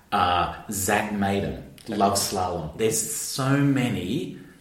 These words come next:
people, influential people in this industry that love slalom. And then you think of all the people that have come out of slalom. Zach Maiden, uh, Jackson Shapiro,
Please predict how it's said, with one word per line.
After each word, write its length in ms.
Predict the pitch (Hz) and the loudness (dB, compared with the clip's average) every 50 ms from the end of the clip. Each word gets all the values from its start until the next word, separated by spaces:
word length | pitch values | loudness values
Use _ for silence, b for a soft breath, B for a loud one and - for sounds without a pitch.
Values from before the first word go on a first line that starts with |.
| - - | -18 -8
people, 680 | - 120 117 113 113 - 90 85 - - - - - | -4 -2 -2 -2 -2 -4 -4 -2 -2 -4 -4 -8 -4
influential 560 | - 120 120 117 - 120 107 101 101 - - - | -2 -2 -2 0 0 -2 -2 0 -2 -2 -4 -2
people 340 | - 107 95 95 101 95 95 | 0 0 0 2 2 0 0
in 100 | 95 98 | 2 2
this 200 | 98 95 - 104 | 2 2 2 2
industry 520 | 98 101 101 101 - - 85 82 85 80 | 2 0 0 0 -2 -2 0 0 0 0
that 260 | - - 101 - - | 0 -2 -2 0 0
love 180 | 98 95 95 92 | 0 0 0 0
slalom. 480 | - - - 92 90 92 98 90 87 87 - | 0 -2 -2 -2 -2 -2 -2 -2 -4 -4 -4
And 140 | 110 110 123 | -2 0 2
then 120 | 143 151 | 2 2
you 80 | 143 143 | 2 2
think 180 | - 139 131 123 | 0 0 0 2
of 80 | 110 | 2
all 120 | 120 117 113 | 2 2 2
the 60 | 107 | 2
people 240 | - 123 113 110 107 | 2 2 2 2 2
that 100 | 104 104 | 2 0
have 100 | - - | -2 -4
come 220 | - - 143 147 | -2 0 2 2
out 140 | 139 123 - | 4 4 2
of 60 | 98 | 2
slalom. 520 | - - - 95 90 85 80 82 - B B B B B - | 0 -2 -2 0 0 0 0 -2 -6 B B B B B -8
Zach 300 | - 90 - - - 98 | -6 -4 -4 -4 -4 -2
Maiden, 640 | 101 110 113 110 101 113 107 107 107 104 104 104 B B B B B B - | 0 2 2 2 2 2 2 0 0 0 -2 -4 B B B B B B -6
uh, 460 | - 92 90 87 87 85 82 82 80 80 | -4 -2 0 0 0 -2 -2 -4 -4 -6
Jackson 480 | - - 92 87 85 - - 92 82 78 | -2 0 0 0 0 -2 -4 -4 -4 -4
Shapiro, 560 | - - - - - 110 104 101 101 98 | -4 -4 -4 -4 -2 2 4 4 6 6